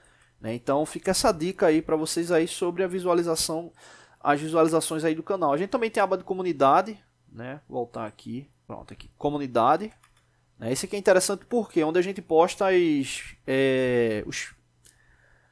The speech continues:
a, as enquetes, né? E informativo em geral, né? Então aparece lá as enquetes e tal, enfim. Então aparece lá as informações. Beleza? A gente colocou até esse aqui, que foi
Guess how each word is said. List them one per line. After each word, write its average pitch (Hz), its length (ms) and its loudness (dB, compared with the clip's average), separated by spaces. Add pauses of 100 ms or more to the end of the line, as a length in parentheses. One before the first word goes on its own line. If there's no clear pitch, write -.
(160)
a, 127 460 0
as 143 120 0
enquetes, 165 600 2 (120)
né? 113 280 -12
E 359 120 -10
informativo 247 580 0
em 180 40 -6
geral, 170 460 0
né? 123 240 -14 (300)
Então 139 500 -10
aparece 131 540 2
lá 123 420 0
as 113 160 -8
enquetes 123 580 -4
e - 40 -20
tal, 110 240 -6
enfim. 120 240 -14
Então 135 280 -10 (460)
aparece 131 360 0
lá 131 80 6
as 131 100 0
informações. 139 840 -2 (680)
Beleza? 131 320 -2
A 143 40 -2
gente 156 180 -8
colocou 165 280 0
até 185 240 0
esse 202 180 0
aqui, 180 400 -6 (260)
que - 80 -20
foi 165 540 -2